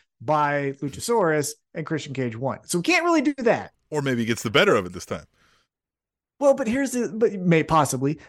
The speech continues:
Speaker 1: but then we, I don't think we can necessarily do the Jungle Boy overcomes, 'cause we did that with Luchasaurus in a cage match, which was fucking rad, but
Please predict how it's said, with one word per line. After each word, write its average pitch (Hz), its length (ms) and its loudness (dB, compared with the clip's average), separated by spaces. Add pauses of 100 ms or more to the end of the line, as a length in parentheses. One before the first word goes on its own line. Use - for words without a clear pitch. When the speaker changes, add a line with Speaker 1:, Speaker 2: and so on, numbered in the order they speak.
(120)
Speaker 1:
but 240 140 0
then 269 180 2
we, 226 380 -2
I 214 100 -4
don't 254 180 -2
think 254 180 -6
we 233 100 -2
can 208 240 -4
necessarily 214 560 0
do 233 160 -2
the 180 120 2
Jungle 185 360 -2
Boy 175 300 -2
overcomes, 180 680 -6
'cause 190 160 -8
we 233 100 -2
did 233 140 -4
that 240 120 -2
with 220 120 -4
Luchasaurus 240 640 0
in 226 100 -2
a 208 120 0
cage 269 360 -4
match, 135 320 -8
which 151 200 0
was 131 160 -4
fucking 143 360 -2
rad, 147 420 -2
but 147 260 -2